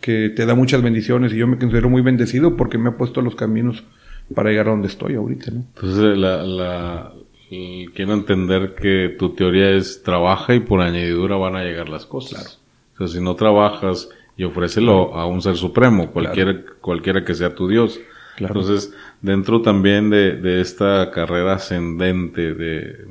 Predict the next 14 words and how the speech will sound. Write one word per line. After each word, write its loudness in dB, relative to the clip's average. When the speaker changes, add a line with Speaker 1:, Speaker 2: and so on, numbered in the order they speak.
Speaker 2:
de -10
ser -2
empresario, 0
eh, -4
te -2
has -4
topado 0
con -2
muchas -4
personalidades. -6
Dentro 0
de 4
esas -4
personalidades, -2